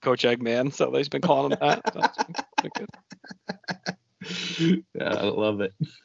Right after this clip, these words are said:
Speaker 1: It's one of the ones he doesn't let go. <laughs> Like, whatever, not gonna, not gonna, not gonna argue on that one.
Speaker 2: Yeah, I mean, it gets
Speaker 1: They had
Speaker 2: tough. Like, uh, Ca-, Caden's definitely gotten more self-aware,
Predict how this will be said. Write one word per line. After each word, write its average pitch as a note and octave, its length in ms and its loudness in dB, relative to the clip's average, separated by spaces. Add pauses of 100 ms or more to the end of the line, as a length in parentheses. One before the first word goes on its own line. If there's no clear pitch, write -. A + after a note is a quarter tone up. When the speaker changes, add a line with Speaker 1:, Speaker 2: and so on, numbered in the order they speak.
(120)
Speaker 1:
It's - 160 4
one F3+ 120 12
of E3 60 12
the D#3 60 10
ones D3+ 160 10
he C#3+ 60 10
doesn't C#3+ 160 10
let C#3 140 10
go. A#2+ 300 4
<laughs> - 60 0
Like, B3 220 4
whatever, F3 300 4
not - 180 6
gonna, - 180 -2
not C3 200 -2
gonna, - 200 -16
not C3 160 6
gonna D3 140 8
argue B2+ 240 4
on A#2+ 80 0
that A#2+ 180 -2
one. A2 240 -8
Speaker 2:
Yeah, G3 720 10
I F#3 80 2
mean, F#3+ 160 -2
it G3+ 100 -4
gets G3 160 0
Speaker 1:
They D#3+ 100 4
had D#3+ 120 6
Speaker 2:
tough. D3 320 0
Like, C3+ 360 -4
uh, B2 420 -8 (1080)
Ca-, F3+ 240 0
Caden's G3+ 500 0
definitely D#3 420 2
gotten C#3 420 -2
more C3+ 260 -6
self-aware, C3+ 960 -4